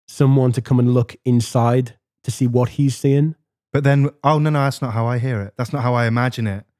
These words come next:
Speaker 2: I imagine, because later on he breaks a camera because that, for me, that's him not wanting to deal with something or, or getting something wrong.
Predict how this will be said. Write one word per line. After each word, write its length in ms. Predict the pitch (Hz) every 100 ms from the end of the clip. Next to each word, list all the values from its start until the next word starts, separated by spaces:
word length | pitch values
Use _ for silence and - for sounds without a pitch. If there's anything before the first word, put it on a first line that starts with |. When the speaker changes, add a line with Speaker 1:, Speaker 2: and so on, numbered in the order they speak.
| _ _
Speaker 2:
I 120 | 120
imagine, 300 | 131 131 -
because 240 | 127 131 123
later 200 | 147 139
on 80 | 131
he 60 |
breaks 460 | 110 135 143 143 - -
a 60 |
camera 420 | - 110 101 101 -
because 520 | 113 - 104 - - _ _ _ _ _ -
that, 300 | 120 - _
for 180 | _ 120
me, 280 | 131 123 110
that's 300 | 117 117 -
him 400 | 113 110 107 110 _ _ _
not 380 | 120 123 120 - _ _ _ _
wanting 480 | 131 123 120 - 107
to 100 | 107
deal 180 | 110 101
with 100 | 101
something 260 | 107 101
or, 320 | 120 110 104 101
or 120 | 110
getting 240 | 101 127 107
something 300 | 120 123 110
wrong. 380 | 117 101 95